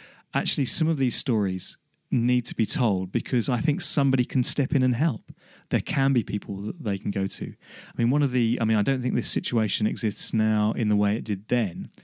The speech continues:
because I think the medical support for professional athletes has, has improved immeasurably since the early nineteen eighties. But when I first started doing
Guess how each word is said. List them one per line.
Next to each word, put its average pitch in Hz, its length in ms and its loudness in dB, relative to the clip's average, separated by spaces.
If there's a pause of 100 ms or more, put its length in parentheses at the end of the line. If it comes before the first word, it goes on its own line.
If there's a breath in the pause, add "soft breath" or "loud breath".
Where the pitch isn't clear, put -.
(200 loud breath)
because - 260 0
I 104 60 0
think - 340 0
the 107 80 -2
medical 104 360 2
support - 500 2 (540 loud breath)
for - 200 2
professional - 460 0
athletes 95 400 -4
has, 92 260 -4
has 101 280 -6
improved 98 480 -4 (240)
immeasurably 110 560 2
since - 280 -4
the 98 140 0
early 98 160 2
nineteen 98 380 2
eighties. 101 320 -2
But 110 140 -2
when 113 120 4
I 110 100 4
first 120 320 0
started 107 360 0
doing 101 320 2